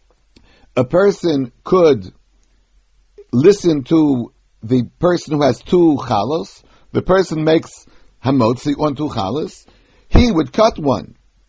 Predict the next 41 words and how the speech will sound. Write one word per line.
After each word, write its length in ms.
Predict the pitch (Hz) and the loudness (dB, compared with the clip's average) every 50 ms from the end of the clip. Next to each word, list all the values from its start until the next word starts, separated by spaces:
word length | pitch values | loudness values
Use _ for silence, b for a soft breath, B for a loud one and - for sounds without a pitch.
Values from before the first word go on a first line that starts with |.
| _ _ _ - | _ _ _ -4
But 160 | - 135 127 | -4 -2 -2
the 80 | - 135 | -2 -2
people 320 | 123 208 208 190 - 202 | -2 -2 -4 -2 -2 -4
sitting 360 | 185 - 214 233 254 247 226 202 | -4 -4 -6 -6 -4 -2 -2 0
there 220 | 185 180 175 175 | 2 2 2 2
don't 180 | - 185 202 220 | 2 0 0 2
have 180 | 220 226 - | 0 -2 -2
to 100 | - - | -2 -6
eat 100 | 202 139 | -6 -4
necessarily 680 | 143 170 170 170 - 165 - - 170 170 185 190 180 156 | -6 -6 -6 -4 -6 -8 -6 -2 -2 0 2 2 2 0
from 180 | 131 - 151 | 0 -2 -4
the 80 | 147 127 | -4 -4
bread 500 | 104 101 131 156 165 160 120 98 - - b b b b b b | -2 0 2 2 4 2 0 -2 -6 -18 b b b b b b
that 140 | - 127 127 | -2 0 2
he 160 | 120 175 165 | 2 0 -2
cut. 400 | 127 - 135 113 131 - _ _ _ b b b b b | -2 -2 -2 -2 -2 -4 _ _ _ b b b b b
They 160 | - 147 170 | 2 2 2
can 160 | 165 202 185 | 2 2 0
have 220 | 185 170 185 180 185 | 0 2 0 0 -2
a 60 | 185 | -2
piece 220 | - 208 202 185 | -2 -2 -2 -2
of 120 | 202 202 - | -2 0 0
bread 180 | 208 214 220 | 2 0 0
in 100 | 202 185 | 0 -2
front 200 | 175 208 196 220 | -4 -4 -2 -2
of 80 | 220 185 | -2 0
them, 180 | 170 143 131 139 | 0 -2 0 0
not 220 | 165 196 220 - | 0 -2 -2 0
Lechem 360 | - 160 139 - - 135 120 | 0 -2 -2 -2 -2 -6 -4
Mishnah, 440 | 113 110 110 - - 156 175 185 - b b b b b b b | -4 -6 -6 -8 -8 -8 -8 -8 -10 b b b b b b b
and 200 | 156 160 170 160 | 0 0 2 2
they 120 | 170 170 | 2 4
were 100 | 160 165 | 4 4
Yotzei 400 | 160 156 185 220 247 - - 175 | 4 4 4 2 2 0 0 -2
Lechem 320 | 165 175 185 - - 202 196 | 0 0 -2 -2 -4 -6 -6
Mishnah 240 | 240 - - 220 | -6 -6 -8 -8
'cause 180 | 165 175 170 - | -6 -6 -4 -2
he 100 | 202 196 | -2 -2
made 200 | 185 185 180 151 | 0 0 0 0
the 80 | 165 143 | -2 0
bracha. 480 | 131 151 143 139 - - 92 78 - | 0 2 0 0 -2 -4 -12 -12 -12